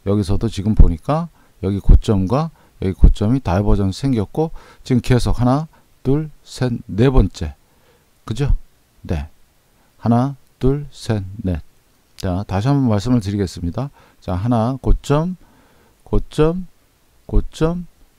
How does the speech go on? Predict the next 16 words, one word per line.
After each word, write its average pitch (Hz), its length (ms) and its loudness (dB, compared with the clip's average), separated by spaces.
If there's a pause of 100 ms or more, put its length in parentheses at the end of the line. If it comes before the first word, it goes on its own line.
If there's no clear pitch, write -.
(100)
고점. - 380 2 (100)
다 127 220 0
고점이 147 400 6
이제 127 120 2
증가가 127 400 2
된 110 160 0
거거든요. 98 520 -2 (120)
네. 78 220 -4 (440)
여기가 127 200 0
가장 127 320 2
높고, 160 440 -2 (260)
가장 110 300 0
낮고, 82 400 -6 (480)
여기가 110 200 -2
가장 127 420 2
높고, 175 480 -2